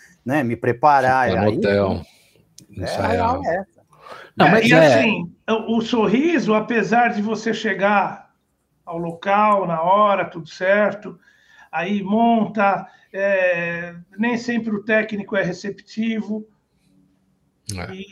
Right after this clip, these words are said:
Speaker 3: e eu sou uma pessoa que, eu, que no meu vocabulário tem bom dia, boa tarde, boa noite, por favor, obrigado.
Speaker 2: Hum.
Speaker 3: Então,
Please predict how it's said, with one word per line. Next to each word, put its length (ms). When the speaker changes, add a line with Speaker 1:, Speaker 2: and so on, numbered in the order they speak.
Speaker 3:
e 120
eu 100
sou 160
uma 140
pessoa 260
que, 60
eu, 240
que 160
no 180
meu 180
vocabulário 1040
tem 680
bom 220
dia, 180
boa 160
tarde, 240
boa 160
noite, 220
por 60
favor, 280
obrigado. 640
Speaker 2:
Hum. 160
Speaker 3:
Então, 400